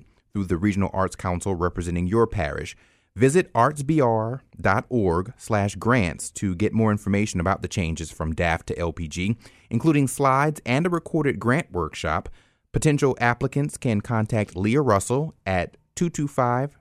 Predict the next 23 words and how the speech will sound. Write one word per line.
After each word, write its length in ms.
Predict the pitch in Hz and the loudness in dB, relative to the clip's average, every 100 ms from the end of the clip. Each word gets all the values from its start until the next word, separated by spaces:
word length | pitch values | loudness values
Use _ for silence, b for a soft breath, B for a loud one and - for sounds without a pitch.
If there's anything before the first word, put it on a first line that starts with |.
| _ | _
three 180 | 135 135 | 0 0
four 220 | - 123 | 0 -2
four, 400 | 117 120 110 113 - 110 | 0 0 0 -2 -4 -2
eight 260 | 120 123 | 0 -2
five 300 | - 107 104 - | 0 0 0 -4
five 160 | 113 - | -8 -2
eight, 220 | 98 123 - _ | -2 -2 -4 _
extension 460 | 95 - 92 - 80 | -12 -4 -4 -4 -6
two 160 | - 87 | -6 -6
two 160 | 82 | -6
seven. 380 | - 90 92 127 B B B 127 | -4 -2 0 -2 B B B 2
Her 80 | |
number 200 | 123 110 | 4 4
one 200 | 90 98 | 2 2
more 140 | 101 87 | 2 2
time 300 | 107 98 90 | 0 0 -2
is 120 | - | -2
two 160 | - 107 | -4 -2
two 160 | 92 | -4
five, 420 | - 101 101 113 - - | 0 2 2 -2 -6 -4
three 160 | 123 156 | -2 0
four 220 | 156 143 | 0 0
four, 380 | - 101 95 | 0 2 2